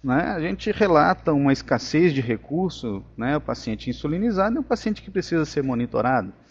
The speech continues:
Então, existe uma escassez de recurso, isso é notório, para monitorar esse paciente, para acompanhar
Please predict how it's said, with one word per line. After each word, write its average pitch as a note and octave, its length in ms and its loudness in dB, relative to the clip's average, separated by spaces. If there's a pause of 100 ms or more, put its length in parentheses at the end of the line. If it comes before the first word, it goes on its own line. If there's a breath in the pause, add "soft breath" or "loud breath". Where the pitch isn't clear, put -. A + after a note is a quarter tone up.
(520 loud breath)
Então, C3 540 0
existe E3+ 800 -4 (360)
uma F3+ 200 -4
escassez C3+ 600 -2
de B2+ 60 -4
recurso, D3+ 560 -4
isso - 160 -4
é - 20 -2
notório, D3+ 560 -2 (540 soft breath)
para A#2 140 6
monitorar B2 520 2
esse - 140 -4
paciente, C3 480 -4
para C#3+ 120 -2
acompanhar C3 420 -2